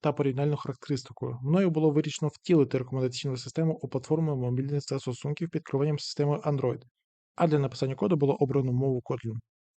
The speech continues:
Сучасний ритм життя, постійний стрес та нестабільна екологічна ситуація суттєво впливають на харчові звички суспільства.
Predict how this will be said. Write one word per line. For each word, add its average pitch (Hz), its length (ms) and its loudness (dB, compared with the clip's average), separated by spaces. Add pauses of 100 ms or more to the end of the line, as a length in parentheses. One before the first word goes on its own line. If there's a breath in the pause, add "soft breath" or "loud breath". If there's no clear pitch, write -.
(640)
Сучасний 190 380 4
ритм 151 200 2
життя, 127 300 2
постійний 160 420 0
стрес 117 300 -8
та - 120 -6
нестабільна 151 400 0
екологічна 143 340 0
ситуація 170 460 0
суттєво - 460 0
впливають 139 460 2
на 135 60 -2
харчові 127 460 -2
звички 127 360 -4
суспільства. 127 580 -8